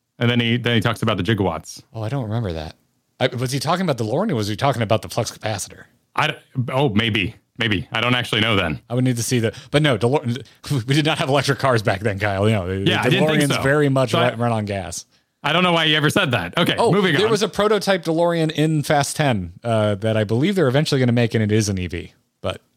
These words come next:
Speaker 2: it's not out yet.
Speaker 1: Oh, the time components are, but you gotta have the, yeah, the, the, the, the nuclear, nuclear material that he stole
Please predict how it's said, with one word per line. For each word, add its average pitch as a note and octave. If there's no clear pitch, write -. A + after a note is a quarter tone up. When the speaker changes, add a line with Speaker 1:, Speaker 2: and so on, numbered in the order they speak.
Speaker 2:
it's G2+
not G2+
out E2+
yet. F2+
Speaker 1:
Oh, E3
the D#3+
time E3+
components A#2
are, G#2
but A#2
you A#2
gotta B2
have G#2+
the, G2
yeah, G#2+
the, F2+
the, G2
the, F#2
the F2+
nuclear, F#2+
nuclear A2+
material F#2+
that F2+
he G#2
stole G2